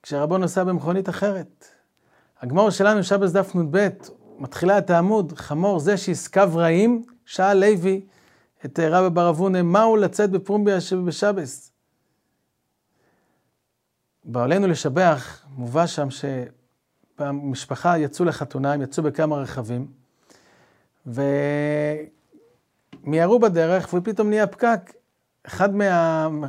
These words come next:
אחת מהמכוניות, אחד מהנהגים של המכוניות, איבד את הסבלנות הזו, ירד לשוליים ועקף, ועקף ככה את כולם, את כל הקבוצת מכוניות שנסעו יחד לחתונה.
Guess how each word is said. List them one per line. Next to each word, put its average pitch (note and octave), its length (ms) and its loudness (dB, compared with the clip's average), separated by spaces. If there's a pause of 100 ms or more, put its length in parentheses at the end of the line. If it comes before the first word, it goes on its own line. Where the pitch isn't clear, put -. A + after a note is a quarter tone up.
(100)
אחת E3+ 280 -4
מהמכוניות, E3 680 -2 (180)
אחד D#3+ 180 -4
מהנהגים D#3 480 -2
של G3 120 0
המכוניות, D3+ 420 -2 (760)
איבד F#3 220 2
את F3+ 60 -4
הסבלנות F3 560 -2
הזו, F#3+ 220 2
ירד G3+ 300 4
לשוליים F#3+ 520 2
ועקף, G#3 640 0
ועקף F#3+ 420 -2
ככה G#3+ 400 0
את F#3+ 100 -8
כולם, G#3+ 400 -2 (240)
את - 40 -20
כל F#3+ 200 -4
הקבוצת F#3 680 -6
מכוניות F#3+ 320 -6
שנסעו F#3 300 -4
יחד F#3+ 220 -2
לחתונה. F#3+ 460 -6